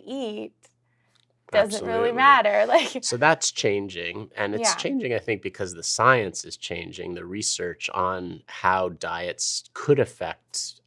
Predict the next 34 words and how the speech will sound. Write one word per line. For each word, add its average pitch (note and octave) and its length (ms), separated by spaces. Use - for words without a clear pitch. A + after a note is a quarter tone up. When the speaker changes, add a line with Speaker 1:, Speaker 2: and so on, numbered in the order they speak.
Speaker 2:
uh, E2 200
health F#2 400
and, F2 280
and E2+ 180
disease E2+ 560
is D#2 200
now F2 300
becoming F2 460
more F2 180
mainstream, F2 800
and E2+ 100
we're F2+ 140
understanding F2+ 800
that E2 220
that F2 200
connection F2+ 560
between E2 440
diet E2+ 540
and E2 160
the E2 60
bacteria E2+ 840
and E2 140
the D2+ 80
organisms F2 720
Speaker 1:
The G2 60
Speaker 2:
that F#2 100
live F#2 120
in F#2 80
the F2 280
gut, A2 280
Speaker 1:
microbiome, - 20
Speaker 2:
the G2 80
Speaker 1:
yeah. F#2+ 260
Speaker 2:
microbiome, E2+ 600